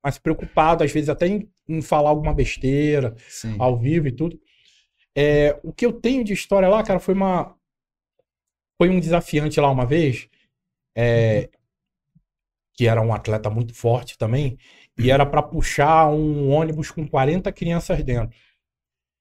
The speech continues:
Speaker 1: Eu falei pra gente puxar vinte metros. Cara, ele bateu o pé que queria trinta metros, que eu não aguentava trinta metros e tudo.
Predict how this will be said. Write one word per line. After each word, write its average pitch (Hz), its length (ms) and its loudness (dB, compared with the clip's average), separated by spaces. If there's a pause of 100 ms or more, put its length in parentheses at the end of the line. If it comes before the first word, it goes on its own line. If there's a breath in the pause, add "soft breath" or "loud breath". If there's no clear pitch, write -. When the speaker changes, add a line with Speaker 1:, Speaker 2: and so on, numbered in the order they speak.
(260)
Speaker 1:
Eu 123 80 -4
falei 151 240 2
pra 180 180 0
gente 170 240 -4
puxar 170 300 -2
vinte 160 300 -4
metros. 151 640 -4
Cara, 147 180 0
ele 131 100 0
bateu 143 280 -2
o - 40 -20
pé 170 200 -2
que 165 80 -12
queria 165 260 -4
trinta 165 340 -6
metros, 147 540 -6
que - 180 -8
eu 151 60 0
não 143 80 -2
aguentava 135 460 -2
trinta 123 320 -8
metros 135 440 -4
e 123 60 -6
tudo. 143 300 -8